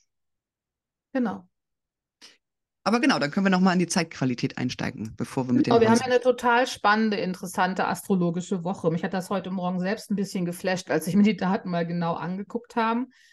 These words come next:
Speaker 1: habe. Und dann fangen wir mal an. Also Merkur ist jetzt seit gestern wieder direktläufig.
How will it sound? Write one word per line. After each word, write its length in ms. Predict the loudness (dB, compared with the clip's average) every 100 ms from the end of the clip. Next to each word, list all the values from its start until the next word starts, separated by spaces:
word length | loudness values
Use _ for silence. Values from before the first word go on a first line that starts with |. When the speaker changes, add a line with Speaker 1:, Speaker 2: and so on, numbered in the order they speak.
| _ _
Speaker 1:
habe. 240 | 2 4 6
Und 60 |
dann 120 | 4 2
fangen 180 | 4
wir 80 | 4
mal 200 | 4 2
an. 220 | 2 0
Also 220 | 0 0 2
Merkur 500 | 4 2 0 6 6
ist 160 | 6
jetzt 160 | 0 -4
seit 200 | -6 -4
gestern 400 | -6 -4 -2 -2
wieder 240 | 0 -2
direktläufig. 1080 | 0 -2 -4 -6 -8 -4 -4 -2 -2 -4 -6